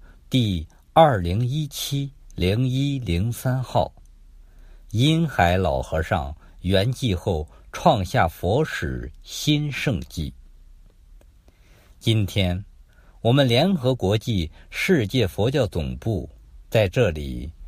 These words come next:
既难过又高兴欢喜地宣布大家一件震惊性的大事。我们心目中伟大的圣僧，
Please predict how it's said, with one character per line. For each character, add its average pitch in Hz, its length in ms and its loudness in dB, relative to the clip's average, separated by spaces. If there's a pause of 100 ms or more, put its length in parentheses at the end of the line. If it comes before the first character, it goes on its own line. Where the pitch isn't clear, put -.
(140)
既 135 320 0
难 87 380 0
过 95 440 -4 (420)
又 135 180 4
高 180 320 4
兴 120 260 0
欢 196 340 2
喜 82 320 -4
地 78 140 -2
宣 107 260 0
布 98 160 -2
大 85 200 0
家 78 160 -2
一 73 160 -6
件 69 360 -4 (540)
震 117 260 2
惊 90 240 -2
性 110 240 -2
的 - 120 -6
大 - 320 -6
事。 - 280 -10 (1500)
我 - 100 2
们 117 140 4
心 131 180 4
目 127 220 4
中 107 280 2 (280)
伟 101 360 4
大 127 220 0
的 - 100 -2
圣 90 280 -2
僧， 85 340 -4